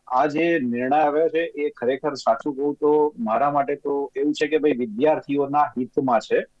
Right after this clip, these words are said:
કેમ કે જે વિદ્યાર્થીઓ, અ, હવે મતલબ બેઝિક મેથ્સ લઈને પણ પાસ થયા છે, એ પણ આગળ મેથ્સ ભણી શકે. અને મેં, અ, જોયું છે ઇન્ટરનેશનલ લેવલ ઉપર પણ જ્યારે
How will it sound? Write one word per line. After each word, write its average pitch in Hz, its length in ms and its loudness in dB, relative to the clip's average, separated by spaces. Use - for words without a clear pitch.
કેમ 143 160 2
કે 156 320 4
જે 127 280 -2
વિદ્યાર્થીઓ, 156 1000 0
અ, 139 40 0
હવે 131 360 0
મતલબ 139 320 -2
બેઝિક 131 420 -2
મેથ્સ 143 300 0
લઈને 139 260 2
પણ 151 160 0
પાસ 143 420 -2
થયા 151 220 4
છે, 143 180 -2
એ 123 340 0
પણ 151 300 0
આગળ 139 340 0
મેથ્સ 131 400 -4
ભણી 143 220 0
શકે. 139 280 -4
અને 131 260 2
મેં, 131 320 -2
અ, 120 260 4
જોયું 127 340 0
છે 151 140 -2
ઇન્ટરનેશનલ 135 680 -2
લેવલ 127 280 4
ઉપર 139 240 -2
પણ 135 220 -8
જ્યારે 123 420 -2